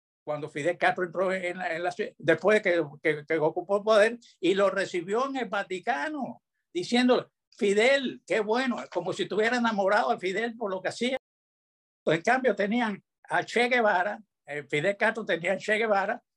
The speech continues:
fusilando a los, a los muchachos que decían, "Viva Cri-, viva, viva Cristo Rey, abajo el comunismo ateo". O sea, que reciben a un hombre que es ateo, que no cree en la religión, que lo que cree es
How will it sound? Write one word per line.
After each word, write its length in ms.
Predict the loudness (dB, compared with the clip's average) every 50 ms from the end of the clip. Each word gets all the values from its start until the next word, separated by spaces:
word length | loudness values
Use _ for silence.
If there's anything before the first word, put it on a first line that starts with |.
| _ -10 -4
fusilando 560 | -4 -4 -2 0 -2 0 0 -2 0 0 0
a 40 | 0
los, 220 | 0 0 -2 -2
a 120 | -4 -4 -4
los 120 | -4 -6
muchachos 480 | -8 -8 -4 0 0 0 0 0 -4 -4
que 120 | -2 -2
decían, 360 | -2 -2 -4 -4 -4 -4 -6 _
"Viva 280 | 4 4 4 4 4 0 0 0
Cri-, 300 | -2 -2 -2 -4 -8 -6
viva, 440 | -2 -2 0 0 0 -2 -2 -2 -4 -2
viva 280 | -2 0 0 0 0
Cristo 360 | -2 -6 -8 -6 -4 -4 -4
Rey, 260 | -2 0 0 0 2 0
abajo 300 | 0 0 2 2 2 0
el 40 | -2
comunismo 460 | -4 -10 -10 -10 -10 -10 -6 -6 -6
ateo". 300 | 0 2 2 2 2 -2 _ _ _ _ _ _ _ _ _ _ _ _
O 100 | -2 0
sea, 180 | 2 4 2 4
que 100 | 4 2
reciben 640 | 2 2 0 0 0 0 0 2 2 2 2 0 -4
a 140 | -6 -4 -2
un 180 | -2 -2 0 2
hombre 280 | 2 2 2 0 -4 -4
que 120 | -4 -4
es 60 | -2
ateo, 480 | -4 -4 -2 -2 -2 -2 -2 -2 -8 -14 _ _ _ _ _ _ _ _ _ _ _ _ _ _ _ _ -8
que 120 | -8 -6
no 160 | -4 -6 -6 -6
cree 240 | -4 -2 -2 0
en 80 | 0 0
la 100 | -2 -2
religión, 520 | -2 -2 -4 -4 -4 -4 -4 -6 -6 -6
que 100 | -6 -6
lo 120 | -6 -6 -6
que 160 | -8 -10 -4
cree 320 | 0 2 2 4 4 2
es 60 | 0